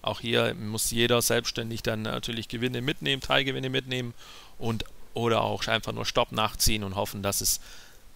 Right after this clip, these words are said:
doch noch ein Stück weiter geht. Also hier, äh, passt im Prinzip alles perfekt. Äh, hier würde ich eher auch den Stopp einfach nur nachziehen, beziehungsweise Teilgewinne sichern und den Stopp einfach in Gewinn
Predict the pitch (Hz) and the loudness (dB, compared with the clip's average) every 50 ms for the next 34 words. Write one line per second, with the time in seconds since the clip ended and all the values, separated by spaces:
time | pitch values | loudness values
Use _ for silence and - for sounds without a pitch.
0 | - - - 107 98 - 110 104 101 - - - - - - - - - 127 - | -8 -2 -2 -2 0 0 0 0 0 0 -4 -10 -12 -16 -16 -16 -12 -8 -4 -2
1 | - - 117 107 - 101 98 107 104 95 - - 90 87 85 - - - - - | -2 -2 -2 0 2 2 4 4 2 0 0 0 -4 -4 -4 -6 -6 -6 -4 -4
2 | 95 90 98 104 107 107 107 - - - - 113 104 104 - - - - - - | -4 -2 0 2 4 2 2 0 -4 -10 -12 -12 -14 -14 -14 -14 -14 -14 -16 -16
3 | - - - - - - - - - - - - - - - - - 127 123 - | -16 -16 -16 -16 -16 -18 -20 -20 -20 -20 -20 -20 -20 -16 -8 2 8 8 10 10
4 | - - 123 117 - 123 - - 120 104 123 127 135 135 - - - 123 120 - | 8 4 2 -2 -2 2 2 2 2 4 4 6 6 6 4 4 2 0 2 4
5 | - 143 147 - - - - - - 120 117 113 120 120 117 127 120 120 127 117 | 4 4 4 4 -4 -8 -8 -6 -6 -6 -8 -8 -8 -10 -10 -10 -8 -6 -4 -4
6 | 120 120 120 110 113 120 127 123 123 131 - - 120 117 - - 123 - - 120 | -4 -4 -4 -4 -2 0 4 4 4 2 0 -4 -6 -6 -4 -2 -2 -2 -2 -2
7 | 123 123 117 113 107 110 113 120 135 - - - - 127 123 123 - - - - | -4 -4 -4 -6 -4 -2 0 0 0 0 0 0 0 0 0 -4 -8 -12 -14 -14
8 | - - - - - - 95 - - 120 110 110 107 98 101 - - 131 135 127 | -14 -16 -16 -12 -8 -4 2 2 4 4 4 2 2 2 2 4 6 6 6 6
9 | 120 117 120 120 117 110 - - 117 110 - 110 104 101 104 101 95 95 - - | 4 0 0 0 2 2 2 2 2 2 0 -2 -2 -2 -4 -6 -4 -4 -2 0
10 | 107 104 - - 104 98 - 101 95 95 92 98 90 104 104 104 92 | 0 0 0 -2 -4 -2 0 -2 -2 -2 -4 -4 0 0 0 -2 -2